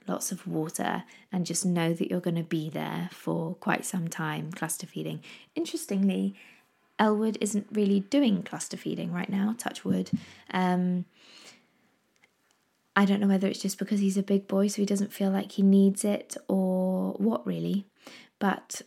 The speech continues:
luckily for me, he isn't doing it as much. But Amandine did it literally from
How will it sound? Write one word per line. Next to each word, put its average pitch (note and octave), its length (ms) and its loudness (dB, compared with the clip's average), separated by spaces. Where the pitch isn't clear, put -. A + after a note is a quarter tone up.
luckily G#3 360 0
for G3 140 -6
me, G3 280 2
he G3 240 2
isn't F#3+ 380 0
doing F3+ 300 0
it - 200 -8
as F3+ 160 -6
much. F3 360 -6
But - 180 -4
Amandine G3 640 4
did F3+ 160 -2
it - 280 -6
literally F#3+ 460 -2
from F3 420 -8